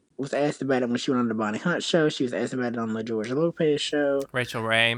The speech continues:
Speaker 1: Oh, yeah. It turned into this huge thing that I don't think Hillary thought about when she said that comment.
Speaker 2: Yeah.
Speaker 1: But I don't know if this is a situation that the press making. I think the press definitely blew it out of proportion, but Faye said she never said that comment. She said that's one thing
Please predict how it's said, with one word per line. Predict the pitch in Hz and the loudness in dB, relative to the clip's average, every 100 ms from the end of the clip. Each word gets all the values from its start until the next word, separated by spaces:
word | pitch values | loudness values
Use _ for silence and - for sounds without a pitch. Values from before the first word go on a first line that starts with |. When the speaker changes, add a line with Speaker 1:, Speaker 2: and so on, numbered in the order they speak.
| 123 | 2
Speaker 1:
Oh, | 147 120 | 2 4
yeah. | 135 160 | 2 2
It | 180 - | 0 2
turned | 233 220 | 2 2
into | 208 | 2
this | 170 151 | 0 0
huge | - 151 175 175 - | -2 0 2 2 -2
thing | 131 147 127 127 | -2 0 0 0
that | 117 | 0
I | |
don't | 139 156 | 0 -2
think | 143 127 | -4 -6
Hillary | - 160 143 123 120 113 - _ _ _ | 0 2 4 2 0 -4 -14 _ _ _
thought | 127 170 | 0 2
about | 127 107 95 | 2 -2 -2
when | 110 | -4
she | - 123 | -6 -6
said | - 104 | -6 -6
that | 95 - | -6 -4
comment. | 131 139 95 78 - _ - | -2 -2 -4 -10 -16 _ -8
Speaker 2:
Yeah. | 117 98 98 - - - | -2 0 -2 -8 -14 2
Speaker 1:
But | 160 165 135 - _ _ _ - | 6 6 4 -2 _ _ _ 8
I | |
don't | 269 | 8
know | 269 226 | 10 6
if | |
this | 214 190 | 6 4
is | 185 | 4
a | 175 | 2
situation | 185 180 175 156 151 | 2 4 4 4 0
that | 143 | -2
the | |
press | - 165 160 - | 0 2 2 2
making. | 160 143 147 | 0 2 0
I | 135 | 2
think | 202 190 | 4 4
the | |
press | 160 151 139 | 2 -2 2
definitely | 135 135 143 | 0 2 0
blew | 127 135 | 2 2
it | 127 | 2
out | 123 | 0
of | - | -2
proportion, | 131 - 131 - 147 139 | -4 0 0 0 -6 -6
but | 127 - | -6 -4
Faye | - 170 | 0 0
said | - 160 | 2 0
she | - 156 | 0 -4
never | 139 127 135 139 | -2 0 -2 -4
said | - 123 | -4 -4
that | 107 - | -4 -4
comment. | 135 120 - | -2 -2 -4
She | - | -8
said | 160 165 | 0 2
that's | 135 131 | 2 0
one | 143 135 143 | -4 -4 -2
thing | 135 127 120 113 | -4 -2 -4 -8